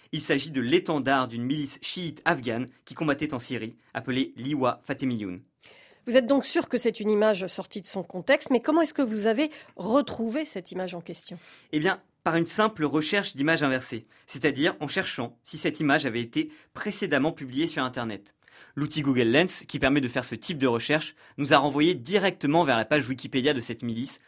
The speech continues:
Speaker 1: où la photo est disponible.
Speaker 2: Une vidéo de parade militaire a aussi été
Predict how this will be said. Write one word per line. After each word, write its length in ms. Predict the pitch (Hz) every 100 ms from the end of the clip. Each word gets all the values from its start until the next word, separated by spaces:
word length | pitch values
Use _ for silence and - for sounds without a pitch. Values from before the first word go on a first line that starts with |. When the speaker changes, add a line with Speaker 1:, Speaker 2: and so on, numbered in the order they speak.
| -
Speaker 1:
où 60 | 123
la 60 |
photo 360 | 117 120 139 151
est 80 | 131
disponible. 400 | 117 - 104 92 - -
Speaker 2:
Une 140 | 214 240
vidéo 460 | 220 269 262 254
de 140 | 190 180
parade 540 | - 254 254 269 220
militaire 540 | 240 220 220 277 311
a 220 | 247 185 196
aussi 520 | 208 - 247 262 269
été 440 | 196 - 240 240